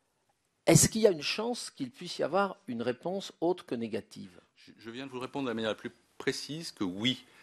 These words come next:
Speaker 2: euh, que posant la question, je pensais qu'il pouvait y avoir une réponse positive, même si c'est vrai, euh, ce que j'espérais, puisque j'avais la confiance dans mon collègue,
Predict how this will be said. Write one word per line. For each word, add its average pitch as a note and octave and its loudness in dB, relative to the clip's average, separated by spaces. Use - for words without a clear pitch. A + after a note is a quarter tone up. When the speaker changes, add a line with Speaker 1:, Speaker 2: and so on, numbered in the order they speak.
Speaker 2:
euh, E2+ -6
que G2+ 0
posant G2 0
la F#2 2
question, B2 -2
je G2 -6
pensais B2 0
qu'il - -6
pouvait F#2 -2
y F2+ 0
avoir A2+ 2
une A2 -4
réponse B2+ -6
positive, A2 -4
même G2 -2
si E3+ -2
c'est - -4
vrai, A3 0
euh, G2+ 2
ce - -6
que F2+ -4
j'espérais, G#3+ 0
puisque - -8
j'avais F#2 -2
la F2 -4
confiance G2 0
dans F2 -8
mon F2 -6
collègue, G3 4